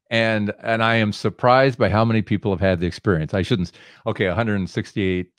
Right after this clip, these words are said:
episodes so far, and, uh, four, maybe four have mentioned this, which is, I think is a high percentage considering what it is.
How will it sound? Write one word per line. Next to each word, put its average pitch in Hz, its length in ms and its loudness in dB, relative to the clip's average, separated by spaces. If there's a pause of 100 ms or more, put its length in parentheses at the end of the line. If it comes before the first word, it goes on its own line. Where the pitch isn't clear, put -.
(120)
episodes 98 480 0
so 95 140 0
far, 87 400 2 (240)
and, 87 600 -2 (300)
uh, 92 680 -8
four, 208 960 2 (200)
maybe 123 220 2
four 135 300 6
have 131 80 2
mentioned 135 360 0
this, 139 220 -2
which 113 180 -2
is, 117 60 -8
I 127 220 2
think 139 180 0
is 113 80 2
a 101 100 4
high 117 140 4
percentage 117 500 -2
considering 101 500 -4
what 85 280 2
it 139 100 4
is. 143 360 2